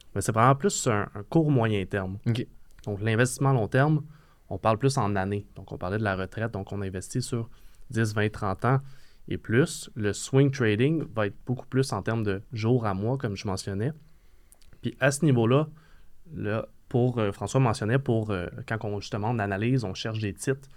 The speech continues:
Speaker 1: pour investir à long terme, ben là, on
Speaker 2: Mhm.
Speaker 1: regarde si la compagnie fait des bénéfices, on regarde, on peut regarder un petit peu les états financiers. Euh, mais au niveau du swing trading, on peut pas simplement regarder ça. Ben,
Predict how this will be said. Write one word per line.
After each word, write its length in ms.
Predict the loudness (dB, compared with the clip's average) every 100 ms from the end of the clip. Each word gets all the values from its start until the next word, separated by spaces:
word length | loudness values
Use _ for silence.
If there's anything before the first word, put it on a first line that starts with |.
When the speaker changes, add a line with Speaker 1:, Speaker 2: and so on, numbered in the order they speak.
| -20 -8
Speaker 1:
pour 180 | -4 0
investir 420 | 0 0 2 2
à 100 | 2
long 160 | 0
terme, 280 | -2 0 0
ben 100 | 0
là, 60 | 0
on 60 | 0
Speaker 2:
Mhm. 40 |
Speaker 1:
regarde 300 | 0 -2 -4
si 120 | -6
la 80 | -12
compagnie 340 | -10 -6 -4 -2
fait 100 | -2
des 120 | -2
bénéfices, 580 | -2 -4 0 0 0 -6 -20 -20 -14
on 60 | -4
regarde, 200 | -2 -2
on 100 | -2
peut 120 | -2
regarder 240 | -2 -2
un 40 | -2
petit 140 | -2
peu 60 | 0
les 180 | 0
états 160 | 2 0
financiers. 680 | -2 -4 -4 -2 2 2 0 -12 -20 -18 -12
Euh, 160 | -10 -10 -14 -6
mais 140 | -4 2
au 100 | 6
niveau 220 | 8 6
du 60 | 4
swing 260 | 2 0
trading, 360 | 2 2 2 0
on 120 | -2 -4
peut 120 | -2
pas 200 | 0 0
simplement 640 | 0 0 0 2 0 0
regarder 420 | 0 -2 -2 -2
ça. 360 | -4 -2 0 0 -6 -20 -18
Ben, 80 | -8